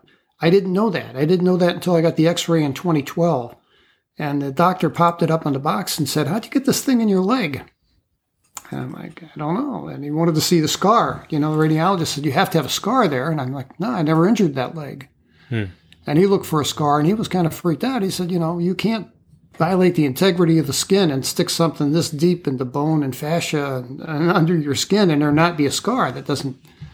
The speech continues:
Speaker 1: that doesn't happen." I asked him, you know, "Doctor, how often is it that you see a foreign object in a leg like this and there not be a scar?"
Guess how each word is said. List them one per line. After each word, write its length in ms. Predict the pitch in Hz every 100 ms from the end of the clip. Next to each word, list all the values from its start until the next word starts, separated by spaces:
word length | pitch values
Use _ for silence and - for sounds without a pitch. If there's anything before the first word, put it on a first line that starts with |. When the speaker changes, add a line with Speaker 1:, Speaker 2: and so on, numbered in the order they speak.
| - _
Speaker 1:
that 120 | 156 135
doesn't 280 | 156 127
happen." 520 | 127 214 262 - 151 151
I 140 | 135
asked 260 | 180 254 -
him, 160 | 131
you 80 | 135
know, 240 | 135 147 135
"Doctor, 300 | 135 135 143
how 140 | 131 151
often 240 | 160 156
is 140 | 151
it 180 | 147 156
that 140 | 143 143
you 100 | 151
see 240 | - 165
a 60 | 160
foreign 280 | 165 160 156
object 340 | 156 147 147
in 100 | 156
a 60 | 147
leg 240 | 156 165
like 200 | 160 147
this 240 | 165 143
and 80 | 160
there 120 | 160
not 260 | 160 190 247
be 100 | 175
a 60 | 139
scar?" 540 | - - - - -